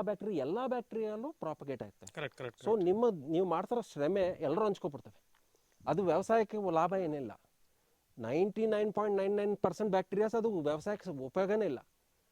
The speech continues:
Speaker 1: ಅದರಲ್ಲಿ ಟೆನ್ ಟ್ವೆಂಟಿ ಪರ್ಸೆಂಟ್ ಕೆಟ್ಟ ಬ್ಯಾಕ್ಟೀರಿಯಾಗಳು ಇರ್ಬೋದು. So ಈ ಥರ ನಿಮಗೆ ಗೊತ್ತಿಲ್ಲದೆ ಮಣ್ಣು ತಂದ್ಬಿಟ್ಟು ನೀವು ಇದಕ್ಕೆ ಮಿಕ್ಸ್ ಮಾಡೋದ್ರಿಂದ ಏನಾಗುತ್ತೆ, ನೀವು ಆ ಬ್ಯಾಕ್ಟೀರಿಯಾಸ್ ಅದು ಕೆಟ್ಟ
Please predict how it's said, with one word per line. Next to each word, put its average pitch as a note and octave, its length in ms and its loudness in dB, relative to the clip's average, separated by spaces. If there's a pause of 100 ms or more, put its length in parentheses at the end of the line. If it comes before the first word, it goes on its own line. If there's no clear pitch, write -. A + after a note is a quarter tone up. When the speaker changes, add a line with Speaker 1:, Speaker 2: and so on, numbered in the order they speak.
(200)
Speaker 1:
ಅದರಲ್ಲಿ F#3 360 2
ಟೆನ್ F#3 220 4
ಟ್ವೆಂಟಿ A3 220 4
ಪರ್ಸೆಂಟ್ A3 320 -2
ಕೆಟ್ಟ - 220 4
ಬ್ಯಾಕ್ಟೀರಿಯಾಗಳು A3 600 2
ಇರ್ಬೋದು. C3+ 320 -4 (480)
So B3 120 2
ಈ A3 340 2
ಥರ A#3+ 180 2 (560)
ನಿಮಗೆ F#3+ 340 0
ಗೊತ್ತಿಲ್ಲದೆ A#3 520 6
ಮಣ್ಣು A3 200 2
ತಂದ್ಬಿಟ್ಟು F3 560 -2 (680)
ನೀವು G#3+ 180 2
ಇದಕ್ಕೆ G3+ 220 -4
ಮಿಕ್ಸ್ G3 260 -2
ಮಾಡೋದ್ರಿಂದ G#3+ 460 -2
ಏನಾಗುತ್ತೆ, G#3 500 -6
ನೀವು F3+ 300 -4
ಆ D3+ 280 0
ಬ್ಯಾಕ್ಟೀರಿಯಾಸ್ F3+ 640 -2
ಅದು D3 200 -4
ಕೆಟ್ಟ - 280 -6